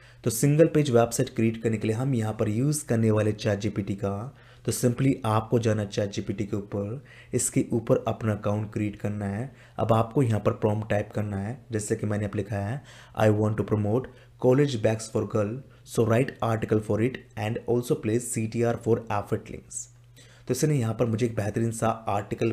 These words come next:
बनाकर दे दिया, जिसके अंदर इसने call to actions भी दे दिए हैं, जिसके अंदर मैं अपने affiliate प्रोडक्ट्स को प्रमोट कर सकता हूँ। ओके, अब मैं यहाँ से इसको कॉपी कर लूँगा, तो यहाँ से मैं जाता हूँ and यहाँ से मैं पूरे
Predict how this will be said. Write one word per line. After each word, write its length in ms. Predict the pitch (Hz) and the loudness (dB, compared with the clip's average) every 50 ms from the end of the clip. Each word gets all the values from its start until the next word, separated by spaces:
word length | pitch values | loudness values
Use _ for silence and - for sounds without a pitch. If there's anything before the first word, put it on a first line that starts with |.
| 110 107 | 0 -2
बनाकर 440 | 104 101 101 101 98 - 110 113 143 - - - - | -2 -2 -2 -4 -6 -4 -6 -6 -6 -6 -10 -16 -14
दे 200 | 110 - 107 104 - - | -10 -10 -8 -10 -10 -12
दिया, 180 | - - - - - - - - - - - | -16 -16 -16 -20 -20 -20 -20 -20 -6 -2 0
जिसके 340 | 117 - - - 147 147 - | 0 0 2 0 0 0 0
अंदर 220 | 120 117 120 120 - 120 | 0 2 2 2 0 -2
इसने 280 | 113 - 123 120 - - | -4 -2 -2 -2 2 2
call 160 | 117 113 110 113 | 2 4 4 2
to 140 | 127 123 - 107 | 0 0 0 -2
actions 400 | 101 - - - 110 107 - - | -4 -4 -4 -4 -4 -4 -2 -2
भी 80 | 110 | 0
दे 160 | 104 110 107 | 2 2 2
दिए 220 | 104 110 107 101 107 | 2 2 0 -2 -2
हैं, 100 | 120 120 | -2 -4
जिसके 340 | 117 107 107 - - 123 - - | -4 -4 -4 -4 -4 -4 -4 -4
अंदर 180 | 104 104 104 | -4 -4 -4
मैं 200 | 101 110 113 135 - - | -2 -4 -4 -4 -4 -6
अपने 520 | 113 110 - 104 104 101 101 104 135 147 - - - - - - - - | -8 -6 -6 -6 -4 -4 -4 -4 -6 -6 -10 -14 -20 -20 -20 -12 -6 -2
affiliate 360 | 113 117 120 - 151 143 143 | -2 -2 2 2 2 2 4
प्रोडक्ट्स 280 | - 113 110 107 - - | 4 2 2 2 0 -2
को 100 | - 110 | -4 -4
प्रमोट 540 | 107 107 101 98 98 98 101 113 120 - - - - - - | -2 -2 -2 -2 -2 -2 -2 -2 -4 -4 -8 -20 -18 -12 -10
कर 80 | - - | -10 -10
सकता 380 | - - - - - - - - | -10 -12 -16 -18 -18 -20 -20 -20
हूँ। 100 | - - - - - - - - | -20 -20 -20 -20 -20 -14 -10 -10
ओके, 220 | - - - - - - - - - - - - | -8 -8 -8 -10 -10 -12 -20 -20 -20 -18 -8 -4
अब 80 | 101 113 | 0 2
मैं 100 | 123 117 | 2 2
यहाँ 200 | 110 110 113 117 | 2 0 -2 -2
से 180 | - - - - | -2 -4 -4 -4
इसको 220 | 123 - - 120 110 - | -4 -2 -2 -2 -2 0
कॉपी 280 | - 107 101 - 110 107 | -2 -2 0 0 -2 -2
कर 180 | - 120 107 | 0 -2 -2
लूँगा, 360 | 107 107 104 104 104 101 101 110 - - - | 0 -2 -4 -4 -4 -6 -6 -8 -10 -10 -8
तो 60 | 113 | -8
यहाँ 200 | 104 101 110 110 | -6 -6 -6 -6
से 160 | 107 - 123 | -8 -6 -6
मैं 100 | 113 104 | -6 -4
जाता 340 | 101 107 104 101 - - 110 | -4 -4 -4 -6 -6 -8 -6
हूँ 280 | 104 101 101 107 127 143 - - - - - - - - - - - - - - - - | -6 -6 -6 -8 -8 -10 -14 -18 -20 -20 -20 -20 -20 -20 -20 -20 -20 -20 -20 -20 -10 -6
and 180 | 107 104 104 104 | -6 -4 -4 -4
यहाँ 200 | 98 104 110 110 | -4 -4 -4 -4
से 140 | 110 - 123 | -4 -6 -6
मैं 100 | 120 - | -8 -6
पूरे 280 | - 127 127 127 135 | -2 0 0 0 0